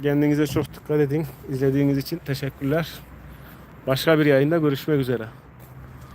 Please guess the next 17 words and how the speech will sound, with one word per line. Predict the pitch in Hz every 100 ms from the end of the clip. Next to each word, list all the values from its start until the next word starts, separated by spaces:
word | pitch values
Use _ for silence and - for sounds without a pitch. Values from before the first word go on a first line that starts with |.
| - - -
Aa, | - 160 156
şurada | 156 160
şey | 143 170
var | 147 127
ya, | 135 131
dur |
şunu | 127 143 135
göstereyim | 131 - 139 147 139
de. | 113 - - - - - - - - - - - - - - - - - - - - - -
Bizim | 127 156 -
eski | 127 135 147
traktörlerden | - 143 - 139 135 127 147 135
birisiydi. | 123 - 127 117 - - - - - - - - - - - - - - - - -
İki | - 151
yüz | 139
elli | 139 139
Gold. | 127 110